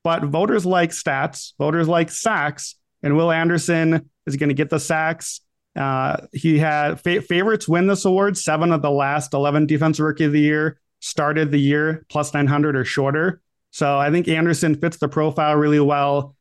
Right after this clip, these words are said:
He's gonna get plenty of playing time. DeMeco Ryans gonna scheme him up and get him some good looks. So look, guys, I, I'm normally the long shot guy, but I'm on the favorites today. I guess I'm taking the favorites. So I got the favorite at each spot.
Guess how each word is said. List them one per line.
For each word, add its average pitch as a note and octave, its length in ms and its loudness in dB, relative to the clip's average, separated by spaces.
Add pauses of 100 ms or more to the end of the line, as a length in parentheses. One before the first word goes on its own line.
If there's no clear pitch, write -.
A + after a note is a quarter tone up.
(160)
He's C#3+ 200 0
gonna D3+ 280 0
get D3+ 220 -2
plenty D3+ 280 0
of D#3+ 80 0
playing D#3 360 0
time. C#3+ 580 0 (180)
DeMeco D#3 340 2
Ryans C#3+ 440 2
gonna C#3+ 160 0
scheme D3 260 0
him C#3 120 4
up C#3 220 0
and C3+ 140 2
get C#3 80 2
him C#3 120 2
some C#3 180 0
good C#3+ 180 0
looks. C3+ 480 -2 (260)
So C3+ 520 -2 (500)
look, D#3+ 160 0
guys, C#3 300 0 (120)
I, D#3 200 -4
I'm F#3 140 2
normally A3+ 260 4
the E3+ 80 2
long E3+ 260 2
shot C#3 340 -2
guy, C#3 440 -2 (360)
but C#3+ 100 -2
I'm D#3+ 100 0
on G#3 80 4
the G3 60 2
favorites E3 480 0
today. C#3+ 460 0
I C#3 120 -4
guess D#3+ 180 0
I'm E3 120 2
taking F3+ 260 2
the D#3+ 80 2
favorites. C#3 600 0
So D3 160 0
I C#3+ 120 0
got F3 140 0
the F3+ 100 0
favorite F#3+ 280 2
at F#3 60 4
each F3+ 160 0
spot. E3+ 420 0